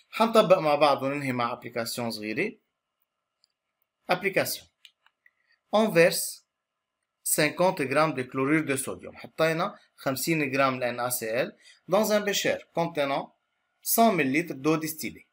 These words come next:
بقلب بشير في مية مليلتر من المي. La solution obtenue est appelée S. حصلت على سوليسيون S وعطينا الماس مولير ال ان اي سي ال ثمانية وخمسين فاصلة خمسة.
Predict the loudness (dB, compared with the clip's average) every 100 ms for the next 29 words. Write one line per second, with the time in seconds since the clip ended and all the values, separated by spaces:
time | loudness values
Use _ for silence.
0 | _ -4 0 0 -2 -4 0 0 -2 -6
1 | -6 -6 -6 -4 -6 -6 -6 -4 -4 -6
2 | -10 _ _ _ _ -20 _ -4 -2 2
3 | 0 0 -2 -4 -4 -8 -6 -4 -4 -6
4 | _ _ _ _ 0 2 2 0 0 2
5 | 0 -2 -4 -4 -6 0 2 2 -2 -6
6 | -6 -8 -10 -8 -8 -6 -2 -2 -2 -6
7 | -10 _ -2 0 0 -2 -2 -2 -2 -2
8 | -2 -2 -2 -2 -4 -6 -8 -6 -2 -2
9 | -4 _ _ -2 0 0 0 -4 -6 -8
10 | -6 -4 -4 -8 -12 -14 -16 -16